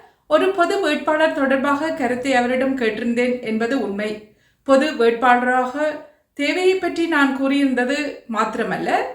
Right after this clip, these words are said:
அவரது கருத்தை நான் கேட்டிருந்தேன் என்பது உண்மை.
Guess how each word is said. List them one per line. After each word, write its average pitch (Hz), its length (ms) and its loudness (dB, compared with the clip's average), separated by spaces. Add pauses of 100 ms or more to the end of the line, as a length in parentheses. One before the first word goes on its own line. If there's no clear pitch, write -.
(240)
அவரது 403 460 4
கருத்தை 349 420 -2
நான் 277 320 4
கேட்டிருந்தேன் 269 600 0
என்பது 233 480 -2
உண்மை. 214 540 -6